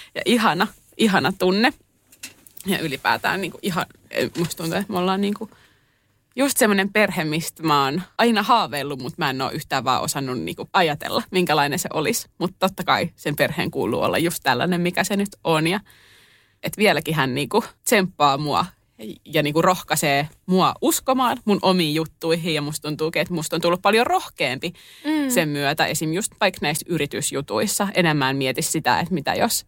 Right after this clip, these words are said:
Speaker 1: epäonnistuu. Mä vaan nyt testataan ja jos epäonnistutaan, niin epäonnistutaan ja yritetään
Speaker 2: Joo.
Speaker 1: uudestaan, et ei jotenkin enää pelota
Speaker 2: Mm.
Speaker 1: sellaiset asiat. Ja tota, nyt jotenkin just vanhemmuuden myötä on oikeastaan vielä toi sama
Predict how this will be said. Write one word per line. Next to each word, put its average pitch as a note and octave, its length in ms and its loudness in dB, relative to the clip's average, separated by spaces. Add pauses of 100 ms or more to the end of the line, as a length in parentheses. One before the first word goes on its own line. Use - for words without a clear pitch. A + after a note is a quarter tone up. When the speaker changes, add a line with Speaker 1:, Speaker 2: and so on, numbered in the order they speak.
Speaker 1:
epäonnistuu. G#3+ 1080 0
Mä A#4 440 -4
vaan F#4+ 220 4
nyt F#4 180 -4
testataan E4 600 0
ja D#4+ 100 -2
jos D#4+ 200 -2
epäonnistutaan, D4 960 -2 (800)
niin A#4 220 -2 (100)
epäonnistutaan B3+ 680 0
ja C4+ 80 0
yritetään B3 560 2
Speaker 2:
Joo. G3 80 -2
Speaker 1:
uudestaan, C#3+ 720 -2
et - 340 -8
ei F3 120 -2
jotenkin D#3 380 -2
enää D3 220 4
pelota D3+ 400 0
Speaker 2:
Mm. B3 280 -2
Speaker 1:
sellaiset G#3 540 0 (160)
asiat. G#3 380 -4 (160)
Ja F#3+ 200 0
tota, E3 560 0 (160)
nyt F#3+ 280 0
jotenkin G3+ 340 2
just G3+ 200 -2
vanhemmuuden G3+ 600 2
myötä F3+ 500 0
on D#3 260 -2 (680)
oikeastaan A3 500 2
vielä G3 220 4
toi F#3 200 2
sama F#3 440 4